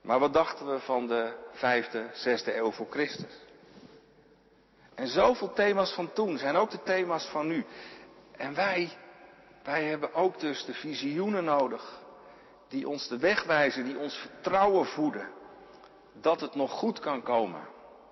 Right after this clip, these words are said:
Die ons het, een hoop geven op de toekomst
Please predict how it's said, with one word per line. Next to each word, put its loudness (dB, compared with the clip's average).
Die -4
ons -4
het, -8
een -8
hoop 0
geven 0
op -6
de -10
toekomst -8